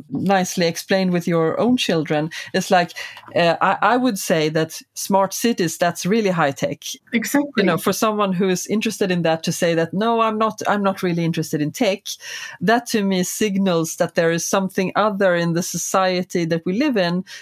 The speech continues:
Speaker 1: And I would be very interested to hear if you have other observations about that or other thoughts about how to attack that when you meet girls in your events,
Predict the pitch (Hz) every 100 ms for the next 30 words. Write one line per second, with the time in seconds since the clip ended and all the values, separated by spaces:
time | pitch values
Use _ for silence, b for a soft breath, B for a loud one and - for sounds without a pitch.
0 | B B _ _ _ _ 160 165 165 214
1 | 226 220 220 226 220 226 220 - 196 208
2 | 214 202 202 208 202 196 175 180 - -
3 | 226 226 214 202 - 208 233 262 208 190
4 | 175 170 160 160 160 180 151 196 190 -
5 | - 247 254 - 175 160 - 180 180 202
6 | 180 269 320 - 165 151 B B - 190
7 | 190 196 196 208 - 226 202 165 - 180
8 | 170 165 170 214 160 160 - -